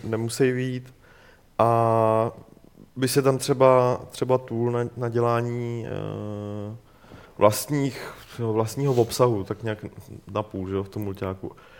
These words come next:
Jako, jo, nad tím pokrčíš ramena, ale to je přesně ono.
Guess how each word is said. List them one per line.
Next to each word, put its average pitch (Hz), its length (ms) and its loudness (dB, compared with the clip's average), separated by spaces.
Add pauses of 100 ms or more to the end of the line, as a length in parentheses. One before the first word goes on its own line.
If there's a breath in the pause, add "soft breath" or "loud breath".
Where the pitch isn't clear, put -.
(160 soft breath)
Jako, 135 460 6 (180)
jo, 123 280 10
nad 123 140 8
tím 165 160 2
pokrčíš - 480 -6
ramena, 120 500 4
ale 117 240 2
to 120 100 -2
je 127 60 2
přesně 127 340 -6
ono. 107 240 -2